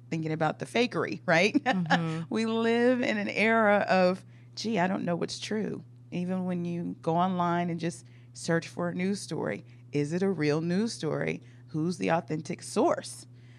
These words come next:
Speaker 1: Um, it's important now more than ever that people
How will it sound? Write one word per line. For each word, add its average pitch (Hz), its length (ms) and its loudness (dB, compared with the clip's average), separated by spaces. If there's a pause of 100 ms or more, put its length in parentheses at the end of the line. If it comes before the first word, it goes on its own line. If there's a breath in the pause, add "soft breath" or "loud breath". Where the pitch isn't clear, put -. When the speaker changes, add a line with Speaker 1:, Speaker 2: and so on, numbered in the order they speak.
(180 loud breath)
Speaker 1:
Um, 156 360 -4
it's 196 180 -4
important 196 560 -2
now 185 240 0
more 185 200 0
than 170 180 -4
ever 180 340 0
that - 200 -4
people 170 460 -6